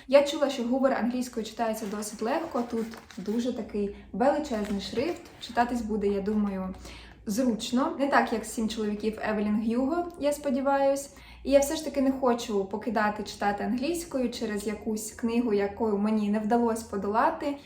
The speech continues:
Це буде така спроба продовжувати читати англійською, тому сподіваюся, що вона буде успішною. Отакі десять книг я запланувала прочитати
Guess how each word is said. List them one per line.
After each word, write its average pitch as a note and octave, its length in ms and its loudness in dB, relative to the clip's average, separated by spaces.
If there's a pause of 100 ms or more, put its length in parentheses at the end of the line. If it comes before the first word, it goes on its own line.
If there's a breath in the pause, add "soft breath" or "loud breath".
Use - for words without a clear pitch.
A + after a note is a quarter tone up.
(200 loud breath)
Це C4+ 140 6
буде B3 200 4
така A#3 220 -2
спроба A#3+ 400 2
продовжувати A3 680 0
читати G#3+ 400 -4
англійською, A#3+ 680 -2
тому G#3 360 -4 (260 loud breath)
сподіваюся, A#3 640 0
що A3+ 360 -4
вона G#3+ 260 0
буде G#3+ 400 -2
успішною. G#3+ 640 -10 (300)
Отакі E4 640 0
десять C#4+ 540 2
книг A#3+ 520 2
я B3+ 220 4
запланувала B3+ 600 4
прочитати A#3 920 -2